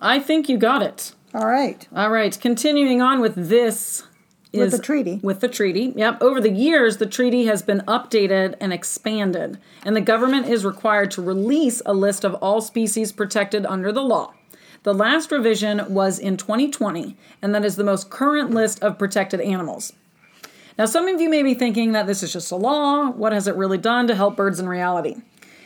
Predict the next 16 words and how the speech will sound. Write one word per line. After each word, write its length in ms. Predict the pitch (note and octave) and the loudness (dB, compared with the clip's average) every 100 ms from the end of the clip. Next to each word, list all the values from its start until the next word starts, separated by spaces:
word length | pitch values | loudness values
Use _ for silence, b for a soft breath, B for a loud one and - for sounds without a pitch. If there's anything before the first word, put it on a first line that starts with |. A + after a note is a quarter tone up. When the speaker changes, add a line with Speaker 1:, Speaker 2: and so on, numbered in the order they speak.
| B | B
Speaker 1:
Since 320 | - D#4+ E4+ E4 | -2 0 2 0
its 200 | D4 C4 | 0 0
inception, 720 | A#3+ - D#4+ - A3+ G3 G3 | 0 2 -2 0 -2 0 -2
it 100 | G#3 | 0
has 160 | G3 G3 | 0 0
actually 440 | A#3 A#3 A#3 A#3+ | 0 -2 0 -2
saved 360 | G#3+ G#3+ G3+ F#3 | 0 2 2 2
many 320 | F#3 G#3 C#4+ | 2 2 2
species 500 | D4 C4 A3 G#3 G3 | 0 -2 0 0 -2
from 200 | - F#3+ | -2 -4
extinction 540 | F3 - A3+ A3+ G3 | -4 -4 -2 -2 -2
at 160 | F#3 F#3+ | -2 -2
the 60 | F#3 | -4
hands 280 | E3+ F3 | -4 -4
of 100 | E3+ | -6
humans. 500 | - G#3 F3+ - - | -4 -2 -2 -6 -12